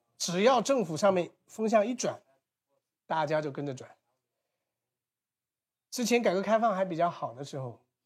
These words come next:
跟西方比较，呃，比较友好，学西方的，哎呀，这个崇洋媚外。现在说要爱国主义，马上大家转过来又要攻击西方，又要攻击美国。你就发现这些人好像，就好像没有自己的脑袋一样，就是说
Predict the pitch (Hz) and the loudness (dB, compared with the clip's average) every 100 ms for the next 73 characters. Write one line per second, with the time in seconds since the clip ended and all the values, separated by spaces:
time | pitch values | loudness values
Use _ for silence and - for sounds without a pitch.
0 | _ - 175 160 180 165 165 160 131 135 | _ -8 -6 -2 0 2 2 0 -2 2
1 | 139 123 117 131 120 110 - 135 131 123 | 2 0 -6 -6 -6 -8 -8 -6 -6 -6
2 | 123 120 - 135 135 147 143 143 139 123 | -10 -12 -14 -12 -12 -10 -6 -6 -6 -8
3 | 127 127 117 151 135 143 143 143 143 147 | -10 -14 -14 -12 -10 -4 -2 -2 -2 -4
4 | - _ _ _ _ _ _ - 302 285 | -6 _ _ _ _ _ _ -2 4 4
5 | - 277 247 269 247 214 180 190 - _ | 4 2 2 0 0 0 0 0 -6 _
6 | _ _ - 160 165 160 170 226 202 175 | _ _ -4 4 6 8 6 6 6 6
7 | 170 165 135 143 135 123 151 135 120 135 | 4 2 2 0 0 -4 -2 -2 -4 -12
8 | 127 113 117 104 _ _ _ 139 127 131 | -12 -16 -20 -20 _ _ _ -14 -12 -10
9 | 123 120 104 - _ _ _ _ _ _ | -8 -10 -12 -18 _ _ _ _ _ _
10 | _ _ - 277 277 269 269 262 254 240 | _ _ -4 -2 -2 -2 -2 -4 -4 -4
11 | 226 202 202 220 208 208 190 208 214 240 | -6 -6 -8 -6 -6 -6 -4 -4 -6 -8
12 | 180 185 180 127 135 208 147 117 _ _ | -6 -4 -4 -4 -2 -2 -4 -10 _ _
13 | _ _ _ _ - 277 247 269 254 - | _ _ _ _ -4 -2 0 2 0 -4